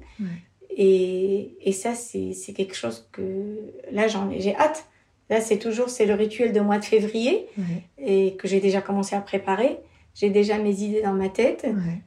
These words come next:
Speaker 2: Donc, euh, ça, c'est aussi, c'est un engagement envers ma ville,
Speaker 1: Ouais.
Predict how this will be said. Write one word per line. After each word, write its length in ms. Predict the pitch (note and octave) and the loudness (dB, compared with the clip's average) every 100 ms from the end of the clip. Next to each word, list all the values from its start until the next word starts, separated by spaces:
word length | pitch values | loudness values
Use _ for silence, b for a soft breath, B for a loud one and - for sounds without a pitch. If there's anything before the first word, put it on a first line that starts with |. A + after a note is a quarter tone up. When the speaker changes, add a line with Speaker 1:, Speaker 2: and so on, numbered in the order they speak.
| _ | _
Speaker 2:
Donc, 420 | G#3+ G3 F#3+ F#3+ - | -8 -6 -6 -8 -10
euh, 380 | G#3 G#3 G3 F#3+ | -8 -8 -8 -8
ça, 240 | - C4+ | 2 4
c'est 140 | D4+ D#4 | 4 0
aussi, 200 | D4 F4 | 0 0
c'est 120 | F4 | 2
un 160 | A#3 A#3 | 2 2
engagement 540 | B3+ B3+ B3+ C4 D4 B B B _ | 2 4 4 2 0 B B B _
envers 300 | B3 B3+ C4+ | 2 6 6
ma 160 | B3+ B3 | 6 6
ville, 240 | A#3 D4 G#4 C4+ - - | 4 2 2 -4 -14 -8
Speaker 1:
Ouais. 200 | F#3 F3 | -4 -4